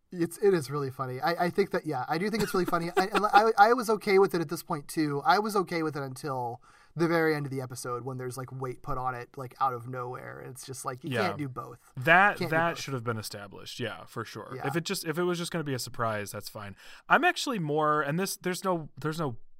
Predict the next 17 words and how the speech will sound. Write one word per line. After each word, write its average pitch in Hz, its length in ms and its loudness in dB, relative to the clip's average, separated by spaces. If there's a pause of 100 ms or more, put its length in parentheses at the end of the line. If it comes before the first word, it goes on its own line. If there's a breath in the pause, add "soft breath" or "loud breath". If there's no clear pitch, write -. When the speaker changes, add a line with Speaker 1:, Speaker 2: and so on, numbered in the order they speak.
(120)
Speaker 2:
best - 360 -2
time 120 220 0
to 110 80 -4
bring 113 160 -4
this 107 180 -8
up, 113 220 -6
but 120 220 0 (320 loud breath)
I'm 202 120 2
actually 294 280 0
more 127 260 4
upset 117 380 -2
at 120 80 -8
the 117 80 -6
fact 117 260 -2
that - 140 -10
Gwen 127 240 -2
Stacy 156 640 -4